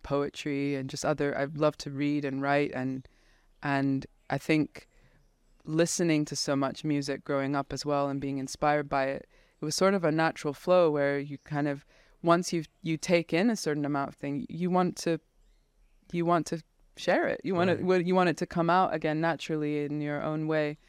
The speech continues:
Speaker 1: So it's not, it's not especially calculated, but I feel like certain doors have opened in a timing which has facilitated me to feel encouraged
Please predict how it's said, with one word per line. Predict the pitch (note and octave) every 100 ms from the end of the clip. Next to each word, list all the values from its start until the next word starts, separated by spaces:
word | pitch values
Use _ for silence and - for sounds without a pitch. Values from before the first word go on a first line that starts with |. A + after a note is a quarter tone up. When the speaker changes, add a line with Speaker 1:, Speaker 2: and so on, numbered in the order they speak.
| _ _ _ -
Speaker 1:
So | - E3+
it's | - A3
not, | A#3+ C4 - -
it's | - -
not | A3 G#3+ -
especially | - - F3 - F3 D#3+
calculated, | - D#3 E3+ - F#3 G3 - A3 -
but | E3 - _ _ _ -
I | C#3
feel | - D#3
like | D3 C#3+ -
certain | - D3+ D3 C#3+
doors | D3 D3+ D3
have | C3+
opened | D3 D3 C#3+ C#3+ C#3+ - _ _ _ _ _ _
in | C3+ C3+
a |
timing | B2+ D3 C#3+ D3+ C#3 C#3
which | C3+
has | C#3 C3+ -
facilitated | - - C#3+ C#3 - C3+ - C3+
me | B2+
to | A#2+ B2+ B2
feel | - C3+ B2+ C3 C3+
encouraged | C3+ C3+ - C3 D#3+ F#3 - -